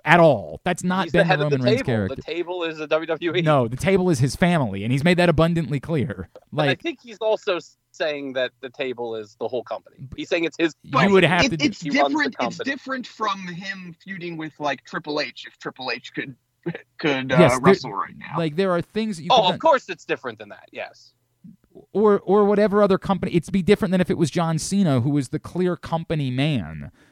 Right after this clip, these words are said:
Speaker 1: Like, Roman Reigns is not the clear company man, even if we all know that he is.
Speaker 2: I mean,
Speaker 1: Um,
Speaker 2: I, I think he is the clear company.
Speaker 1: No,
Speaker 2: I,
Speaker 1: no,
Speaker 2: I
Speaker 1: that's,
Speaker 2: think he's the
Speaker 1: it's,
Speaker 2: clear company.
Speaker 1: it's two different things. What you're saying is because you know he's the guy that W W E has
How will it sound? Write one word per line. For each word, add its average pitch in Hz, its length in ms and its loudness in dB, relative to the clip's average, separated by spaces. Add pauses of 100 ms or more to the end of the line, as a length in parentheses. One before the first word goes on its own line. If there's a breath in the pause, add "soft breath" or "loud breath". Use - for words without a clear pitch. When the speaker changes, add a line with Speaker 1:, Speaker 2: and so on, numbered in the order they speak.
Speaker 1:
Like, 165 160 -2
Roman 208 360 0
Reigns 202 300 2
is 151 100 -2
not 170 300 -2
the 175 60 -2
clear 175 320 -4
company 156 400 -4
man, 160 220 0
even 131 200 0
if 117 100 -4
we 120 80 0
all 110 140 2
know 110 180 0
that 95 120 -4
he 50 80 -6
is. - 240 -12 (380)
Speaker 2:
I 151 120 2
mean, 160 80 4
Speaker 1:
Um, 151 60 4
Speaker 2:
I, 185 200 2 (540)
I - 20 -8 (100)
think 156 220 -4
he 147 120 -4
is 143 100 -2
the 120 80 -8
clear 107 240 -6
company. 90 400 -12
Speaker 1:
No, 165 160 4
Speaker 2:
I, 165 120 4
Speaker 1:
no, 185 60 0
Speaker 2:
I 180 100 4
Speaker 1:
that's, 190 120 2
Speaker 2:
think 190 140 -2
he's 147 160 -12
the 156 40 0
Speaker 1:
it's, 151 120 -6
Speaker 2:
clear 101 120 -6
company. 147 140 -4
Speaker 1:
it's - 120 -4
two 214 160 -2
different 170 200 0
things. 151 280 -2
What 135 180 -2
you're 196 280 2
saying 151 360 -2
is 127 100 -6
because 135 500 -2 (220)
you 160 260 -2
know 156 420 4
he's 139 360 -4
the 147 80 -4
guy 131 220 0
that 123 100 -2
W 131 180 2
W 120 180 0
E 117 40 2
has 110 180 -2